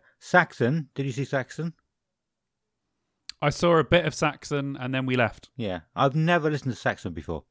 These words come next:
Speaker 1: ever. Uh, but it, so I,
Speaker 2: Yeah, they got a few good tunes.
Speaker 1: yeah, I listened to their, some of their stuff, and it, do you know what? It made me think of Iron Maiden.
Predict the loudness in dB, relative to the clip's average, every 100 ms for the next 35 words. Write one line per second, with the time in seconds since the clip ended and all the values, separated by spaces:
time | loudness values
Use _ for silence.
0 | _ _ _ -6 -4 -2 -6 _ _ _
1 | _ _ _ -2 0 0 -4 -6 -4 -4
2 | 0 2 2 2 -2 -4 -6 -4 -6 -6
3 | -4 0 2 0 -2 -4 -2 0 -2 -4
4 | -2 0 0 0 -2 _ _ _ _ -4
5 | -2 -2 0 2 2 2 -2 -2 -2 -2
6 | 0 -2 -2 -2 -2 0 0 0 -2 -2
7 | -4 -8